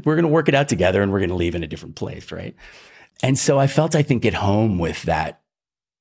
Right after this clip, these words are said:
sense of feelings that, you know, there may be some misunderstanding. I may be puzzling through some things. You know, this is, I'm flying back and forth between parents. Like, this is a challenging time. And so it became a place, I think, of escape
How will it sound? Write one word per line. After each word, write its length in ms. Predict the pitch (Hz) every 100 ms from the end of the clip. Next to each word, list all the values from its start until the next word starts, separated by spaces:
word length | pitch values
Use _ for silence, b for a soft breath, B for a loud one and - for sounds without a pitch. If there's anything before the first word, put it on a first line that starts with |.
| -
sense 320 | - 101 87
of 80 | 82
feelings 560 | 98 90 82 - -
that, 280 | - 80 - b b b b b
you 120 | -
know, 180 | 90 87
there 160 | - 120
may 160 | 113 110
be 100 | 107
some 240 | - 107
misunderstanding. 1120 | 110 - 117 113 - - 123 123 117 110 110
I 100 | 104
may 140 | 107 113
be 120 | 110
puzzling 440 | 117 110 101 98
through 220 | 95 113 104
some 200 | 120 104
things. 280 | 104 107
You 60 | 147
know, 60 | 160
this 140 | 151
is, 160 | 165 - B B
I'm 80 | 147
flying 300 | 165 151 139
back 200 | 127 110
and 120 | 104
forth 280 | 98 87 -
between 280 | 87 98
parents. 400 | 90 139 107 90
Like, 140 | 92 90
this 180 | 107 131
is 80 |
a 80 | 135
challenging 480 | 131 120 123 127 135
time. 300 | 147 151 90 B B B
And 120 | - 113
so 120 | 139
it 40 |
became 380 | 147 - 113 127
a 60 | 123
place, 580 | - 95 95 90 - - B B B
I 100 | 107
think, 220 | - 101
of 100 | 101
escape 500 | 82 - - 104 165